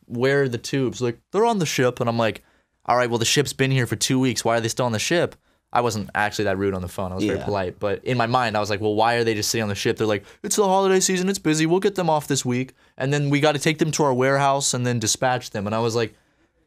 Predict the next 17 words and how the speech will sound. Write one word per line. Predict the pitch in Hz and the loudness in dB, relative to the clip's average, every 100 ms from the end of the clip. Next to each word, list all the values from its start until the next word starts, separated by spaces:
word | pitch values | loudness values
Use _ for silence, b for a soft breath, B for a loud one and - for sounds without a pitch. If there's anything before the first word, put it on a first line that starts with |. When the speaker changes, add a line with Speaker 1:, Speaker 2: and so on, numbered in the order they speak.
| _ | _
Speaker 1:
"No, | 180 285 330 240 | 0 4 6 4
we | 120 180 | 2 2
gotta | 294 285 | 4 2
get | 277 | 2
these | 262 196 | 0 2
merch | 196 320 - | 2 0 2
orders | 233 165 143 127 | 2 4 2 2
out." | 110 101 | 2 0
Like, | 151 160 151 - b b b b | 0 0 -2 -12 b b b b
so, | - - 156 147 143 131 - - - - | 0 2 4 4 2 0 -4 -14 -12 -4
yeah, | 139 151 101 | 2 2 2
so | 90 - | 0 2
we | 131 | 0
paid | 127 156 151 131 | 2 2 2 0
all | 123 127 | 0 0
of | 117 | 0
these | 123 113 | 0 0